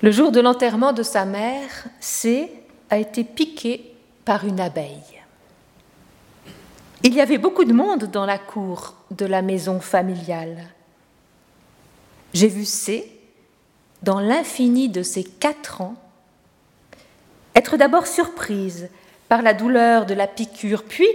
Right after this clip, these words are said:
juste avant de pleurer, chercher avidement des yeux parmi tous ceux qui étaient là, celle qui l'a consolée depuis toujours,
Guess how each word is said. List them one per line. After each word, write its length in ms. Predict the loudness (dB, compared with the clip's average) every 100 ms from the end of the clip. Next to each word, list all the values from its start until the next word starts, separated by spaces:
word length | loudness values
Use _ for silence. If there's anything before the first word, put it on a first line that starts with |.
| 0 -20 -20 -20 -20 -6
juste 340 | 2 6 6 4
avant 220 | 2 2
de 100 | 0
pleurer, 640 | 0 4 4 4 2 -2 -6 -20 -20 _ _ _ _ _ _ _ _ _ _ _ _ _ _
chercher 520 | -4 0 0 0 -6 -4
avidement 500 | -4 -2 4 4 4
des 420 | 0 -2 -2 -2
yeux 220 | 0 0 -4 -14 -20 -20 _ _ _ 0
parmi 320 | 0 2 0
tous 220 | -2 -6
ceux 320 | -4 -2 -4 -4
qui 180 | -6
étaient 220 | -6 -4 -2
là, 300 | 0 -2 -6 -18 -20 _ _ _ _ _ _ -10
celle 400 | -2 2 2 0
qui 140 | -2
l'a 120 | 0 0
consolée 540 | 0 0 0 0 0
depuis 300 | -4 -6 -10
toujours, 760 | -8 -8 -6 -12 -12 -16 -18